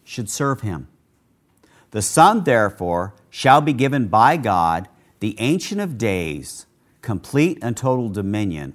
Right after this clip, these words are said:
over all in the earth. Jesus shall reign the world, and a glorious reign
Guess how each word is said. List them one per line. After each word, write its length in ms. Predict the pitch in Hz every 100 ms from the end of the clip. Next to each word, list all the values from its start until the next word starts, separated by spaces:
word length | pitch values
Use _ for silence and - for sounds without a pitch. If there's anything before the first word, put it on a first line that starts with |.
| -
over 240 | 90 85
all 300 | 85 90 87
in 100 | 80
the 160 | 78 82
earth. 340 | 76 64 _ _ _ _ _ _ _ _ _ _ _ -
Jesus 460 | 110 156 196 202
shall 320 | - 185 165
reign 520 | 113 98 113 147 185 202
the 80 |
world, 580 | 185 117 101 67 57 - _ _ _ _ _ _ _ -
and 160 | 120 123
a 80 | 110
glorious 640 | 95 107 135 151 151 -
reign 500 | 107 110 90 85